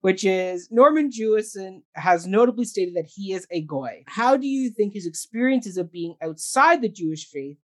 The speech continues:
yet wanting to be part of it, influenced his direction in Fiddler?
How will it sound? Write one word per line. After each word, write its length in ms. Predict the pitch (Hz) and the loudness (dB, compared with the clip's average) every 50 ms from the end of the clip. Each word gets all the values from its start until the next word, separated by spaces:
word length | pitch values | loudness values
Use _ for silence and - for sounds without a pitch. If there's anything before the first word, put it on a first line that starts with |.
| _ _ _ _ _ | _ _ _ _ _
yet 160 | 180 180 - | -2 0 0
wanting 340 | 190 185 196 202 208 208 202 | 2 4 4 4 4 2 0
to 60 | 202 | -4
be 120 | 175 175 170 | -8 -14 -16
part 380 | - _ - 262 294 311 302 247 | -10 _ 2 4 6 6 6 4
of 100 | 208 180 | 2 0
it, 160 | 180 170 - - | -2 -6 -6 -8
influenced 520 | 175 180 180 165 - 175 175 175 160 - | -14 -14 -14 -14 -12 -10 -10 -10 -10 -12
his 120 | 170 156 - | -16 -16 -12
direction 600 | - 160 147 147 139 139 - - - 139 135 131 123 | -8 -6 -4 -4 -4 -6 -6 -14 -14 -14 -14 -14 -14
in 160 | 127 135 127 _ _ | -16 -18 -18 _ _
Fiddler? 380 | 156 - 190 185 - - - _ | -18 -18 -16 -16 -18 -18 -18 _